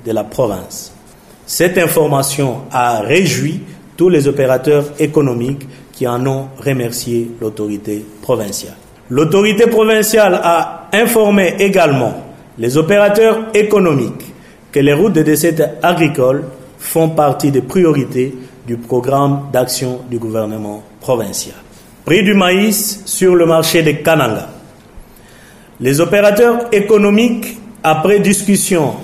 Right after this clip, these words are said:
et concertation, ont proposé le prix de mille francs maximum pour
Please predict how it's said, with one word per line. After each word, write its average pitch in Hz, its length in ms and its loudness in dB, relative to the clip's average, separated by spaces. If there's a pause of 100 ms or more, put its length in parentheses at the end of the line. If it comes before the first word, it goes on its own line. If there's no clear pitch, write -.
et - 160 -2
concertation, 175 880 0 (520)
ont 208 180 2
proposé 190 640 2
le 165 180 2
prix 180 200 -2
de 156 120 2
mille 208 300 2
francs 156 420 -4 (320)
maximum 151 680 0 (320)
pour 180 440 2